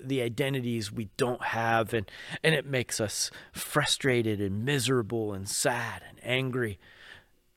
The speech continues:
Well, I gotta be honest, there, there are times where even I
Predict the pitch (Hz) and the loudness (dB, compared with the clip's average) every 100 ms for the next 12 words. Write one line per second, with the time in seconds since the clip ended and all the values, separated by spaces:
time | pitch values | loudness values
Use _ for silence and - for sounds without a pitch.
0 | _ _ _ _ 147 131 127 131 117 107 | _ _ _ _ 0 4 6 4 2 2
1 | 113 113 110 113 - 156 185 214 135 - | 2 2 0 -2 0 0 4 6 6 4
2 | 110 110 135 117 123 127 143 143 139 143 | -2 0 0 0 2 4 4 4 4 6
3 | 143 131 | 4 2